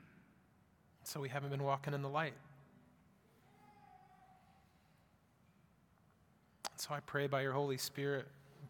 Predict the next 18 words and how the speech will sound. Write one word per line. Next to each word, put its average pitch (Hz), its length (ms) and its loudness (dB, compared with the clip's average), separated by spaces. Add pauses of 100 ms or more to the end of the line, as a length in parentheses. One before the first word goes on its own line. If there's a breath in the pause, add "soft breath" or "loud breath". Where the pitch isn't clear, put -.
(160)
would 135 140 -6
you 139 60 -6
forgive 131 360 -2
us, 135 220 -2
heal 143 320 0
us, - 340 -8 (840 loud breath)
help - 200 -8
us - 120 -2
to 143 80 -6
be 135 100 0
a 127 60 4
people 143 420 -4
of 117 140 -6
light 127 300 -2 (2500)
that - 80 -8
speak - 320 0
the 151 80 -4
truth - 560 0